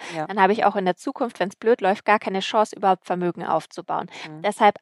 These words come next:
Speaker 2: Haftpflichtversicherung schützt mich da, wenn der Schaden nicht, äh, mutwillig gemacht wurde, was ich jetzt einfach mal
Speaker 1: <laughs>
Speaker 2: voraussetze.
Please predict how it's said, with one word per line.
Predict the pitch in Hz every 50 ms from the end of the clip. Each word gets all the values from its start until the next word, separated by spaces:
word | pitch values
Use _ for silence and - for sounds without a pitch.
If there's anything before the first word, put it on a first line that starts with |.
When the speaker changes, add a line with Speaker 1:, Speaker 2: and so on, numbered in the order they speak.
| - -
Speaker 2:
Haftpflichtversicherung | - 220 233 - - 240 233 - - 226 208 214 214 - 226 208 208 208 202
schützt | - - 247 - - - -
mich | 226 -
da, | - 202 202 214 202
wenn | 202 190
der | 185 185
Schaden | 196 - 196 185 185 190 190 190
nicht, | 190 190 - - -
äh, | 196 190 185 190
mutwillig | 233 277 311 - 240 247 254 247 240
gemacht | - 226 220 233 254 240 -
wurde, | 233 226 214 208 175
was | 175 -
ich | 180 -
jetzt | 185 - -
einfach | - 196 196 208 202
mal | 190 185 196 180
Speaker 1:
<laughs> | 180 - 440 - - 208 175
Speaker 2:
voraussetze. | 277 262 240 233 220 226 240 247 - - 233 226 - _ - 220 220